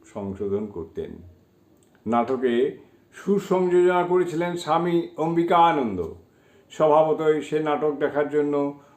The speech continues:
অপরেশবাবু শ্রীমাকে অনুরোধ করেছিলেন এবং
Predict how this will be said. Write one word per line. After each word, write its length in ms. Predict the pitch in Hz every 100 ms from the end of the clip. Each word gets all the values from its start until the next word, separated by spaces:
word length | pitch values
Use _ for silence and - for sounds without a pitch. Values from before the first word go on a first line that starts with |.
| -
অপরেশবাবু 880 | 139 151 165 143 151 151 151 147 - - -
শ্রীমাকে 480 | - 180 185 175 190
অনুরোধ 480 | 170 165 180 180
করেছিলেন 520 | 156 117 92 95 87 85 - _ - _ -
এবং 340 | 123 131 127